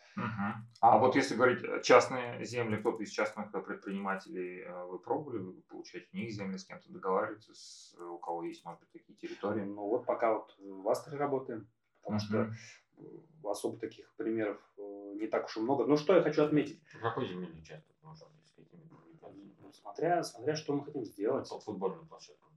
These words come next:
Speaker 3: крытый футбольный.
Speaker 2: Мы сейчас ведём речь даже больше о комплексном. То
Speaker 3: Мгм.
Speaker 2: есть, если, э, делать какой-то комплекс, я бы делал, э, проект, в который входил, например, флай-парк, игровой зал, детский центр,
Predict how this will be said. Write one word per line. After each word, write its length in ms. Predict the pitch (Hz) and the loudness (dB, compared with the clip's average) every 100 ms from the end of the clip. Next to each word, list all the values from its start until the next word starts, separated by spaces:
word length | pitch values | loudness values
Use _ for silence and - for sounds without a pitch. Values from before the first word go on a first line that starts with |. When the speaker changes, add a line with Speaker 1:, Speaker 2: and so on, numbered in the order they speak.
| _ | _
Speaker 3:
крытый 300 | - 127 - - | -10 -8 -8 -12
футбольный. 460 | - - 170 165 - | -14 -16 -14 -14 -18
Speaker 2:
Мы 260 | 123 131 165 | -6 4 4
сейчас 260 | 147 - 127 | 4 -4 -8
ведём 320 | 131 147 139 | 2 4 4
речь 180 | 127 123 | 2 2
даже 220 | 127 120 | 2 2
больше 340 | 127 120 - | -2 -2 -2
о 160 | 113 110 | -2 0
комплексном. 600 | - 202 170 - 107 98 - | -2 -2 -2 -4 -10 -12 -6
То 60 | |
Speaker 3:
Мгм. 20 | 101 | -4
Speaker 2:
есть, 240 | 90 - | -4 -8
если, 540 | 101 104 165 170 123 117 | -10 -2 0 0 -2 -2
э, 460 | 113 107 104 98 - - _ _ _ _ - | 0 0 -2 -4 -8 -16 _ _ _ _ 8
делать 280 | 147 147 - | 10 10 8
какой-то 260 | 139 123 | -6 -4
комплекс, 520 | - 190 202 147 - - | 4 4 6 -2 -2 4
я 140 | 143 | 6
бы 100 | 147 | 6
делал, 460 | 120 135 127 98 90 101 101 98 95 - | 4 6 6 4 0 -4 -2 -4 -6 -12
э, 120 | - _ - | -20 _ 2
проект, 240 | 143 - | 2 2
в 40 | - | -2
который 280 | 107 110 | 2 2
входил, 320 | - 110 117 101 | 2 -2 0 -2
например, 320 | 98 98 90 | -4 -8 -4
флай-парк, 480 | 107 110 175 180 - | 0 2 4 4 2
игровой 360 | - 117 151 147 | 2 6 6 6
зал, 280 | 135 117 | 6 4
детский 320 | 127 127 - - | 2 -6 -10 -4
центр, 340 | 120 113 - | -4 -4 -8